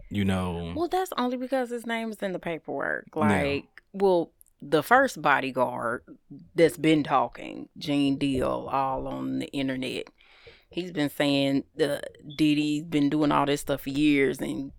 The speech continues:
Speaker 2: that's why Kim, you know, her nose broke and all that stuff, but he wasn't there along the lines of Cassie.
Speaker 1: Yeah.
Speaker 2: Um, but the other one was just saying that, uh,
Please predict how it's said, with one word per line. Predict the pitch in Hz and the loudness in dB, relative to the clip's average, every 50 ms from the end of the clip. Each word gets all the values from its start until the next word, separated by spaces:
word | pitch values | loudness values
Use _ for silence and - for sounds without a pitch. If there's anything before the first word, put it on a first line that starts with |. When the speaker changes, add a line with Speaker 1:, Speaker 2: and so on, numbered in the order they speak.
| _ _ - - - | _ _ -20 -12 -4
Speaker 2:
that's | 151 147 147 - - | 0 0 0 0 0
why | 143 143 147 | 0 0 0
Kim, | - - - - 185 175 160 147 143 139 139 139 135 - | -2 -4 -2 2 4 4 4 4 4 2 2 0 0 -2
you | - 165 165 | 0 2 2
know, | 151 143 143 139 139 | 2 4 2 2 2
her | 139 165 160 160 | 4 4 4 4
nose | 151 147 143 143 147 143 131 131 | 4 0 0 -2 -2 -4 -6 -8
broke | 131 - 143 139 139 135 131 139 135 - | -2 2 2 4 4 2 0 -2 -2 -4
and | 131 135 | -4 -4
all | 131 131 127 131 | -4 -4 -4 -4
that | 139 139 135 | -4 -4 -6
stuff, | - - 135 131 160 | -6 -8 -10 -10 -8
but | 160 139 127 127 - - - - - _ _ | -8 -8 -8 -8 -10 -12 -16 -20 -20 _ _
he | _ - 175 180 | _ -6 -4 -4
wasn't | 160 156 151 139 135 143 135 - | 0 0 0 0 0 -4 -4 2
there | - 151 143 139 135 | 4 4 6 4 4
along | - 139 139 139 139 - - | 2 0 -4 -4 -6 -6 -8
the | 127 | -8
lines | 131 120 - - - - - | -10 -8 -8 -10 -10 -12 -16
of | - _ | -18 _
Cassie. | - - - 170 139 127 - - - - - - - - - - - - - | -12 -4 -2 -2 -2 -2 -6 -10 -12 -14 -16 -18 -18 -18 -18 -20 -16 -10 -6
Speaker 1:
Yeah. | 98 95 92 82 80 78 - - - - - - - - - | -4 -4 -4 -4 -6 -8 -10 -14 -20 -14 -14 -14 -14 -8 -4
Speaker 2:
Um, | 151 - 277 - - - - - - - - - - - - - | -4 -2 -2 -2 -4 -6 -6 -8 -8 -8 -12 -14 -18 -18 -8 -4
but | - 147 - | -4 -2 -2
the | - - | -2 2
other | - 202 233 294 | 2 2 2 2
one | 254 247 240 233 233 220 | 0 -2 -2 -4 -6 -6
was | 208 196 - | -8 -10 -8
just | - 185 180 - - | -8 -8 -8 -6 -6
saying | 185 175 175 175 170 170 170 170 170 170 - 170 180 - | -6 -6 -4 -2 -2 -2 -2 -2 -4 -6 -8 -10 -8 -6
that, | 165 156 151 147 147 147 - - - _ _ _ - | -4 -4 -4 -4 -6 -6 -8 -10 -12 _ _ _ -10
uh, | 151 139 139 143 143 139 - - - - | -8 -6 -6 -6 -8 -8 -10 -10 -12 -12